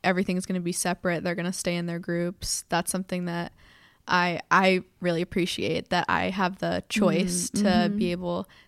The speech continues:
Speaker 1: to decide that and, um, get the feedback from counselors as well about fun things that we could do at camp.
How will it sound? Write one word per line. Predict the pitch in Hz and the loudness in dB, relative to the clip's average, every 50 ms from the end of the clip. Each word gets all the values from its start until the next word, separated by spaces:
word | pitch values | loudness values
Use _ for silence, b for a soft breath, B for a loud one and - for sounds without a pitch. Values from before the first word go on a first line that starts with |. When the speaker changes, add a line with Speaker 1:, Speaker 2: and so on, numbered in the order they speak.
| B | B
Speaker 1:
to | - 226 | -4 -2
decide | 196 196 190 - - 190 185 185 180 180 | -2 0 0 2 4 4 6 4 4 4
that | 190 180 175 175 175 170 175 - - - | 4 4 4 4 4 4 2 0 -2 -4
and, | - - 185 175 170 170 - - | -2 -2 0 0 0 -2 -4 -2
um, | - 185 175 160 - - 202 214 - _ - | 0 2 2 2 0 -4 -6 -6 -6 _ -2
get | 190 208 185 | 0 0 2
the | - - | 2 -2
feedback | - - - 196 185 190 165 175 - | -2 0 -2 0 2 2 0 0 0
from | - 190 180 | -4 -6 -6
counselors | - - 180 170 - - - 175 180 - | -4 -2 -2 -2 -2 -2 -4 -6 -4 -4
as | 185 196 - | -4 -4 -2
well | 214 175 170 - - - 190 | 0 0 2 2 2 2 0
about | 180 175 175 175 175 175 - B B B B B B | 0 0 0 0 0 -2 -4 B B B B B B
fun | _ _ - 196 185 185 | _ _ 4 4 4 4
things | 190 165 156 180 190 | 0 -4 -6 -6 -6
that | - - | -6 -6
we | - 196 | -8 -8
could | - - 202 202 | -8 -10 -8 -6
do | - - - 208 220 226 | -4 -2 -2 -2 -2 -2
at | - - - - | -2 -4 -4 -4
camp. | - - 90 208 226 - - | -4 -4 -2 -2 -2 -4 -4